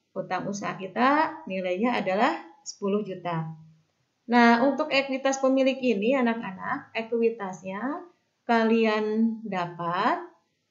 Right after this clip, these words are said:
dalam bentuk, dalam bentuk, dalam bentuk modal pemilik. Nah, kenapa? Karena perusahaannya ada perorangan. Kalian ini peroleh dari perhitungan, eh, waktu kalian menyusun laporan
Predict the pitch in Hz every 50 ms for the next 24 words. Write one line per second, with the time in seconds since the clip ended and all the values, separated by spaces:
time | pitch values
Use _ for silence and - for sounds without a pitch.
0 | _ - 196 202 208 208 202 202 202 202 196 208 208 208 - 208 196 208 208 202
1 | 196 202 196 - 208 202 - - - - 202 190 190 190 190 175 180 - 285 285
2 | 247 226 208 226 233 233 - 247 254 269 277 285 285 269 262 262 - - - _
3 | _ _ _ _ - 202 190 185 180 175 180 196 196 190 190 214 240 233 202 208
4 | 240 240 233 220 220 - 196 202 214 214 240 233 240 233 180 190 185 185 180 180
5 | 180 175 175 175 175 - _ _ _ _ _ _ _ _ _ 208 208 208 226 269
6 | 311 294 254 277 302 330 - 285 254 - 214 214 208 202 190 180 185 185 226 302
7 | 302 302 285 - 202 208 202 196 185 185 180 185 214 277 349 381 349 - - -
8 | - _ _ _ _ _ _ _ _ _ _ _ _ _ _ _ _ _ _ _
9 | _ 262 247 254 247 247 233 226 233 220 214 208 202 190 185 202 247 320 403 427
10 | 427 - - _ _ _ _ _ _ _ _ _ _ _ - 214 220 226 233 240
11 | 233 233 240 254 247 247 247 226 220 220 220 233 254 302 320 294 269 254 233 233
12 | 233 269 311 302 269 233 220 220 220 214 226 247 294 320 330 339 330